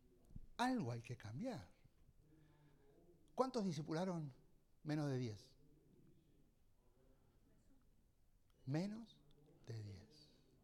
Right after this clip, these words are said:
Ja. Ok. Déjame, déjame hablarte de los mitos del discipulado. Porque a lo mejor,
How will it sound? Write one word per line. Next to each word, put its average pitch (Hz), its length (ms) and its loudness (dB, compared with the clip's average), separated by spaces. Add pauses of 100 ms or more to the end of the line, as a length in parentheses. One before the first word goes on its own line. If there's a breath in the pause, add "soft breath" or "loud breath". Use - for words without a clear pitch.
(1200)
Ja. - 140 -12 (2250 loud breath)
Ok. - 200 6 (1300 loud breath)
Déjame, 311 340 2 (160)
déjame 285 320 2
hablarte 202 500 6 (600)
de 151 180 4
los 156 200 0
mitos 165 600 2
del 123 180 0
discipulado. 110 640 -8 (2500 soft breath)
Porque 170 200 0
a 170 40 4
lo 180 60 4
mejor, 240 380 8